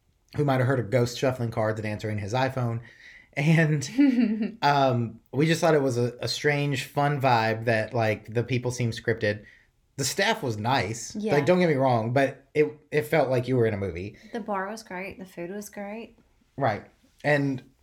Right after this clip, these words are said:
Speaker 1: yes, it was a little dirty, but I'm guessing that this hotel has been closed for months at this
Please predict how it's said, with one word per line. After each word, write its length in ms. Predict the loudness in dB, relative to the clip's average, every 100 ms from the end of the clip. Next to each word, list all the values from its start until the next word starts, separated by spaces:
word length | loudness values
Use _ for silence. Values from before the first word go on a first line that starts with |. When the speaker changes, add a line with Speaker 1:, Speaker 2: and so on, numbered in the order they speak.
| _ _
Speaker 1:
yes, 400 | -6 0 0 0
it 60 | -2
was 120 | 0
a 60 | 0
little 200 | 0 0
dirty, 420 | 2 0 0 -6 -12 _ _ _ _ _ _ _ _ -20 -16 -2
but 260 | 0 2 2
I'm 180 | 2 2
guessing 580 | 2 2 0 -2 -4 -8 -18 -20 -20 _ _ _
that 440 | 2 2 2 -2 -16 _ _ _ -14 -2
this 260 | -2 -2
hotel 480 | -6 0 2 4 4
has 100 | 4
been 160 | 0 -2
closed 500 | 4 4 4 0 -4
for 140 | 0
months 480 | 2 2 0 -2 -8
at 140 | -6 -4
this 180 | -6